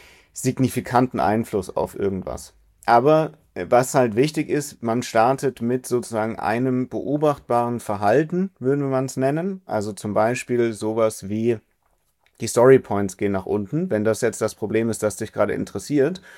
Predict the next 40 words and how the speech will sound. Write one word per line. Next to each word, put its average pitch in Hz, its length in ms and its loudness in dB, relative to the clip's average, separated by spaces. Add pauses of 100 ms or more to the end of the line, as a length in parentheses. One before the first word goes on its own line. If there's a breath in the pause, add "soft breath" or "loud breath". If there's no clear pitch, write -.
(300 loud breath)
Und 120 240 -2
dann 143 380 2 (300)
kann 120 160 2
man 127 140 4
das 123 180 4
ja 131 80 4
über 110 220 0
Zeit 120 300 2
beobachten, 98 560 -2
ne? 117 200 -4
Also 101 220 -4
wir 107 100 0
könnten 110 320 -4
jetzt 104 160 -4
sagen, 101 500 0
hey, 123 280 -2
wie 113 100 0
war's 107 220 2
im 98 100 -2
Januar? 143 600 2 (320 loud breath)
Dann 107 180 0
hat 113 160 -2
sich, 110 220 -8
das 104 220 -6
war 110 120 8
irgendwie 107 180 0
bei 95 120 0
dem 95 180 -2
Level 135 360 4
und 104 120 -2
dann 110 140 2
hat 110 160 -2
sich's 104 140 -10
quasi 101 240 -2
verändert. 104 500 -2
Dann 92 120 -2
könnte 110 180 0
man 104 160 -2
so 104 80 -2
eine, 98 180 -4